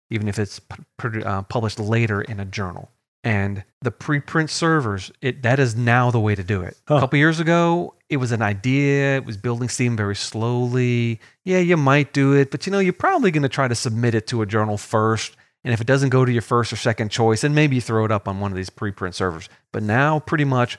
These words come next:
Speaker 1: that's the way to do it 'cause it's no longer stigma.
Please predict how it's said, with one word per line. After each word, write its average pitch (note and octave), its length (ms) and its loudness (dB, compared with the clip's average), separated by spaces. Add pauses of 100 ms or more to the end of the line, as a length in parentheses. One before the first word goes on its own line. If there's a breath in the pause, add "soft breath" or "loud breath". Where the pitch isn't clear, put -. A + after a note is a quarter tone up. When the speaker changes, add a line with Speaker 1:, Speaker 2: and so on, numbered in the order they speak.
Speaker 1:
that's B2+ 300 2
the B2 100 0
way A2 140 2
to G2 80 -2
do F#2+ 160 -4
it - 140 -10 (180)
'cause B2+ 160 2
it's G#2 100 -4
no B2 140 2
longer D3+ 260 2
stigma. G#2 600 -4